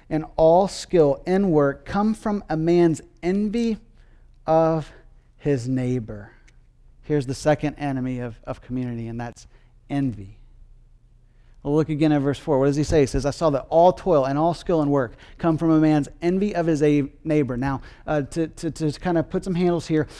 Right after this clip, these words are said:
the, the, the preacher is speaking hyperbolically, okay? This is a general kind of principle that we see that, uh,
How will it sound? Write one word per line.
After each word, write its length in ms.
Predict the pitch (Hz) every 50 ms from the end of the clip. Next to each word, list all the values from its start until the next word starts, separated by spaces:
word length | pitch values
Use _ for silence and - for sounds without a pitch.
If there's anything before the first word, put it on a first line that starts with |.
| - - -
the, 160 | 139 143 160 147
the, 280 | 139 156 147 147 147 147
the 80 | 151 139
preacher 340 | - - 180 185 - 185
is 80 | 175 160
speaking 320 | - - - 185 147 160
hyperbolically, 1040 | 151 - - 170 170 - 170 147 151 139 147 160 170 170 - - 185 185 196 190 - - - - - - _ - _ -
okay? 320 | 139 - 165 156 170 160 - - - -
This 120 | 165 151
is 120 | 165 190 180
a 100 | 175 170
general 640 | 160 131 123 165 170 180 185 190 196 196 202 175 - - -
kind 160 | - - 175 165
of 100 | - -
principle 640 | - - - 180 185 180 - 202 170 175 208 208
that 180 | 175 170 - 160
we 140 | 170 165
see 400 | 151 - - - - 185 202 208
that, 160 | 196 160 180 165
uh, 100 | 170